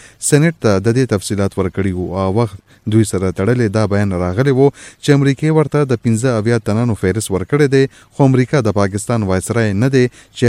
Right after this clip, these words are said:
هر یو خبره به منل کیږي. وزیر اعظم دې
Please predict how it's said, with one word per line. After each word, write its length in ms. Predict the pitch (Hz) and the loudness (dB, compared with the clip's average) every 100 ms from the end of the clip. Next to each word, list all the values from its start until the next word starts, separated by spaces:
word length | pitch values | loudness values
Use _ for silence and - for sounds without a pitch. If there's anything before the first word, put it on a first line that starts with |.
| 127 | 4
هر 80 | |
یو 160 | 123 95 | 4 2
خبره 300 | - 98 104 | 0 -2 0
به 200 | 101 120 | 0 -2
منل 280 | 101 92 87 | -2 -2 -4
کیږي. 460 | 95 92 95 87 80 _ - - | -4 -6 -6 -8 -10 _ -18 -4
وزیر 300 | 101 92 98 | -2 0 0
اعظم 300 | 98 107 107 - | 0 0 -2 0
دې 160 | 123 | 2